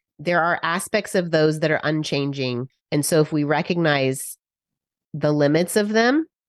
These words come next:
it frees us up to invite God in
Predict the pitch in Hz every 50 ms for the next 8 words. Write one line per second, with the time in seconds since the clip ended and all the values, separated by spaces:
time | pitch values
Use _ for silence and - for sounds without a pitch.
0 | _ _ _ _ _ - - 151 - - - - 185 185 180 180 170 165 160 -
1 | - - 143 135 - - - - 175 156 139 147 135 131 - - 139 139 135 135
2 | 98 127 131 127 131 151 190 220